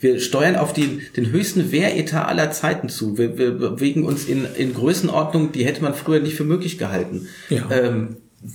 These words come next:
Speaker 1: wer soll sich dagegen stemmen? Na ja, alle sagen halt ein bisschen, "Denkt auch an uns." Die Umwelt sagt, "Denkt auch an uns." Die Menschenrechte sagen, "Denkt auch an uns." Dann werden alle irgendwie wieder abgespeist, kriegen was,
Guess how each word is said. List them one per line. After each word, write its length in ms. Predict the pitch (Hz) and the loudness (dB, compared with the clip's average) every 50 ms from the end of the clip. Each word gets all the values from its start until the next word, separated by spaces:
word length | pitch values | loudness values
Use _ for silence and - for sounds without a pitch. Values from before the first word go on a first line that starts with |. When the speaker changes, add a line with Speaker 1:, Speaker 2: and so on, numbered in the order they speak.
| - - - - - | -14 -16 -16 -14 -8
Speaker 1:
wer 240 | 120 135 156 175 | 0 2 2 4
soll 160 | 175 196 185 165 | 4 4 2 2
sich 140 | 170 - | 0 0
dagegen 400 | - 180 165 175 196 196 190 170 | 0 0 2 2 0 0 0 0
stemmen? 260 | - - - 113 104 110 | 0 0 0 2 2 4
Na 80 | 120 127 | 4 4
ja, 200 | 127 135 147 147 | 4 4 4 4
alle 200 | - 135 160 156 | 4 2 2 2
sagen 260 | 139 139 135 143 143 | 2 2 2 2 2
halt 120 | 143 147 143 | 2 0 0
ein 40 | |
bisschen, 240 | - 156 - - 143 123 | 0 -4 -2 -2 0 0
"Denkt 200 | 135 151 160 - | 0 0 2 0
auch 120 | 135 131 | 0 0
an 120 | 120 120 - | 0 -2 0
uns." 360 | - 151 190 226 247 - - - - - - - - | 2 2 2 0 0 -4 -8 -10 -14 -16 -16 -8 -4
Die 40 | - | -2
Umwelt 280 | 151 151 160 160 156 | -2 2 2 2 2
sagt, 200 | 151 147 139 - | 2 0 -2 -2
"Denkt 180 | 143 139 139 110 | -2 -2 0 0
auch 120 | 127 123 - | -2 0 0
an 120 | 120 - | -2 0
uns." 300 | - 139 147 151 147 - | 0 0 2 0 0 0
Die 60 | 131 123 | 0 0
Menschenrechte 440 | 117 120 151 151 151 143 - 143 131 | 0 0 0 0 -2 -2 -2 -4 -4
sagen, 240 | 127 131 123 131 | -2 -2 -2 -2
"Denkt 180 | 120 123 123 127 | -2 -2 0 0
auch 120 | 127 123 | 0 0
an 80 | 127 127 | 0 0
uns." 200 | 123 135 131 131 | 0 -2 -2 0
Dann 140 | 127 120 120 | 0 0 2
werden 160 | 123 120 123 | 2 2 2
alle 300 | - - 143 156 147 135 | 0 2 4 4 2 2
irgendwie 420 | - 135 - 131 135 135 131 135 127 | 2 -2 0 0 0 -2 -2 -2 0
wieder 180 | 120 120 - | 0 0 0
abgespeist, 540 | 151 - - 175 - - - 143 139 - - | 0 -2 -2 -4 -4 -2 -2 -2 -2 -2 0
kriegen 240 | - 185 196 202 180 | -2 0 0 2 2
was, 220 | 175 175 170 170 | 2 2 2 0